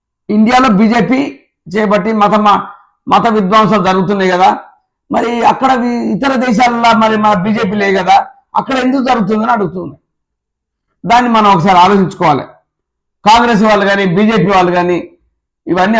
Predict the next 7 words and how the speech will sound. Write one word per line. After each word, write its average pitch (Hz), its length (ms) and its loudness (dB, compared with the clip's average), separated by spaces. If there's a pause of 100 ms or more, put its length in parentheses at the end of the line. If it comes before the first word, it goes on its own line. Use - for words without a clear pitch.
ఆలోచించుకోవాలి. 165 680 0
దయ-, 135 240 -2
దయచేసి 147 380 -4
చెప్తున్నాను, 226 440 -10 (920)
మనం 175 200 -2
అక్కడ 165 180 0 (120)
జరగాలి, 165 380 2